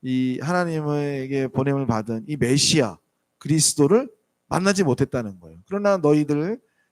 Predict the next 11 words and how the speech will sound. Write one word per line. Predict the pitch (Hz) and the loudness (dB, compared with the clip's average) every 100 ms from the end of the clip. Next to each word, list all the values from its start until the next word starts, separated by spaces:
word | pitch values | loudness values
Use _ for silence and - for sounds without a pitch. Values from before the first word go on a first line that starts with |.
| - | -8
제자들은 | 127 127 117 123 165 | -2 -2 0 -2 -4
지금 | 160 117 127 190 214 _ _ | -6 -8 -8 -8 -14 _ _
메시아가 | 147 185 196 190 180 170 156 160 | 4 6 8 8 8 4 2 2
바로 | 131 127 | 2 2
너희 | 113 113 | 0 -2
앞에 | 95 85 101 | -6 -10 -14
있고 | 87 _ 76 - _ _ _ | -16 _ -18 -18 _ _ _
하나님의 | 170 185 175 165 | 0 2 2 2
나라가 | 135 127 127 123 117 - _ _ | 2 0 0 -2 -4 -6 _ _
임한 | 160 190 185 | 2 2 2
것을, | 139 113 - | 0 -2 -4